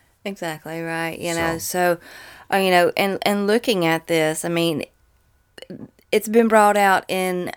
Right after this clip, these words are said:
Speaker 1: other comments throughout this, uh, three or four episodes we've done here that, you know, God would not have given us something free because he loved if,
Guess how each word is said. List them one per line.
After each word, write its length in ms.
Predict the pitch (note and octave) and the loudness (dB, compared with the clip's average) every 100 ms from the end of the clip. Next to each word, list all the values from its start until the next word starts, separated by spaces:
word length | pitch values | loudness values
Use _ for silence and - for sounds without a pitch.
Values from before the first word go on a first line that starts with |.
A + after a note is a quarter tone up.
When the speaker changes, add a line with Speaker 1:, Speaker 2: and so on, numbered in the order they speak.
| _ F#3+ | _ 0
Speaker 1:
other 460 | F#3 F3+ F3 F3 - | 2 4 4 2 -4
comments 800 | F3+ F3 F3 E3 D#3 - - - - - | -4 -4 0 0 0 -4 -12 -12 -12 -6
throughout 520 | F#3+ F3+ E3+ D#3+ E3 | 0 4 4 2 0
this, 480 | E3+ E3 - - - - | -2 -2 -6 -10 -6 -2
uh, 280 | E3 D3+ - | -2 -2 -8
three 220 | - F#3+ | -6 -2
or 40 | F3 | -2
four 180 | E3+ - | 0 0
episodes 520 | E3+ F3 - E3+ E3 | -2 -6 -4 -6 -4
we've 180 | E3 D#3 | -6 -2
done 260 | E3 F3 | -2 -2
here 400 | F#3 F3+ E3 D#3+ - - - - - - | -4 -4 -4 -4 -6 -20 -20 -20 -20 -8
that, 340 | F3 F3 - _ - | 2 2 2 _ -6
you 100 | F3+ | -2
know, 160 | E3 D#3+ | 0 0
God 440 | F3 F#3 A3 G#3 | 2 4 4 2
would 140 | G3 F#3+ | 0 2
not 200 | F3+ F3+ | 2 2
have 240 | E3+ D#3+ | -2 0
given 300 | F#3 A3 A3+ | 0 2 2
us 180 | F3+ F3+ | 0 -2
something 500 | - F3+ F3+ E3+ E3 | -2 -2 -2 -4 -4
free 720 | - - F#3 G#3 G#3+ F#3+ E3+ - - _ - | -6 -10 0 2 2 -2 -6 -14 -20 _ -6
because 400 | F#3 F#3 E3+ F3 | -2 0 -2 -2
he 140 | F3 | -4
loved 320 | F3 G#3+ G#3+ | 2 2 4
if, 180 | F3 | 2